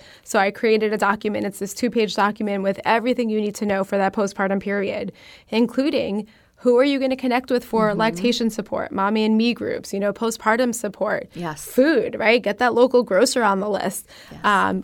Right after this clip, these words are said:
Speaker 1: great apps that are out there that can bring things to you without you having to go out and do it.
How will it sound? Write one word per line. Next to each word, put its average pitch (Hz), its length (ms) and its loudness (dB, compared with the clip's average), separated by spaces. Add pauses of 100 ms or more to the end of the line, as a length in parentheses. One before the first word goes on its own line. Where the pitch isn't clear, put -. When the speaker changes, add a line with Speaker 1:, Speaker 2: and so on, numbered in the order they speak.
(120)
Speaker 1:
great 254 320 4
apps 220 340 2
that 208 140 -4
are 202 180 0
out 196 220 2
there 180 240 0
that 196 160 -2
can 220 200 0
bring 226 320 0
things 233 400 -4
to - 140 -4
you 226 320 0
without 202 360 -2
you 208 120 -2
having 208 360 -4
to 208 120 -6
go 202 140 -2
out 190 160 0
and 190 120 -4
do 196 220 -2
it. 175 220 -6